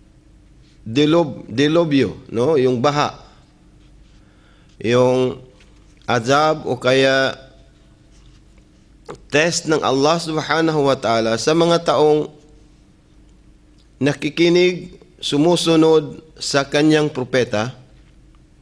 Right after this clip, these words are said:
binigyan ng Allah subhanahu wa ta'ala ang mga followers ng Nabiullah Nuh ng kaligtasan. At ano yun? Ano ang ibinigay ng, at ano ang pinid-,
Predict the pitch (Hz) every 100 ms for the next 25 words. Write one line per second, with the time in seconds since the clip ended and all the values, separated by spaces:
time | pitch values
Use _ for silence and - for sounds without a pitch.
0 | _ _ _ - - _ _ _ 110 156
1 | 185 185 185 185 180 147 147 156 175 170
2 | - 156 170 170 160 165 165 165 170 165
3 | 156 156 147 135 175 185 185 180 175 160
4 | 160 185 180 170 156 156 156 165 - -
5 | - _ - - - - - 143 147 143
6 | 120 - 147 160 147 165 165 151 101 82
7 | - - - _ - - - _ _ _
8 | _ - - 131 135 - 190 185 180 180
9 | - 180 180 160 170 160 165 160 147 143
10 | 139 139 - 160 165 151 190 175 175 175
11 | 175 170 151